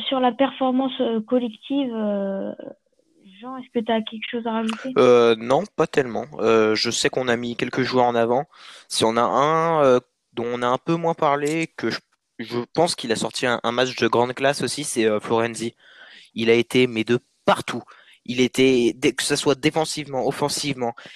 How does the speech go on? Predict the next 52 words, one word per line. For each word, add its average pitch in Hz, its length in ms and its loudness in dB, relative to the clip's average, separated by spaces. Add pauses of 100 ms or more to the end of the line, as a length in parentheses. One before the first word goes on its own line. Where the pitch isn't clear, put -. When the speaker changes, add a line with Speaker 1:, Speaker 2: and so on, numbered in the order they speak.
(140)
Speaker 2:
il 127 100 0
était 131 220 2
présent, 127 440 2
il 123 120 -2
était 120 260 0
juste, 123 460 -4
il 113 120 -6
était, 107 580 0
non, 131 200 2
franchement, 131 340 0
c'était 117 200 -2
un 107 80 0
régal 120 340 0
ce 101 120 -8
soir. - 280 -4 (1500)
Speaker 1:
Dé-, 208 260 -6
défensivement, 277 600 2
par 269 160 0
contre, 302 160 0
j'ai 254 100 2
trouvé 277 280 0
que - 120 -4
sur, 247 240 -2
sur 233 140 -6
la 233 100 -2
première 247 300 -4
mi-temps, 240 240 -4
il 262 140 0
a 233 40 -2
eu 226 120 -2
un 214 100 -2
peu 233 80 -4
de 240 80 -4
mal. 269 160 2
Il 226 140 0
a 208 40 -2
été 214 200 -4
mis 214 200 0
deux, 254 160 -2
trois 254 220 -6
fois 254 160 0
à 247 60 2
l'amende 240 360 -2
par, 220 220 -2
euh, 202 260 -6 (680)
par, 196 260 -2
euh, 196 100 -4
bah, 190 180 -2
notamment 214 420 0
par 202 180 -2
Griezmann, 240 520 0
euh, 196 180 -2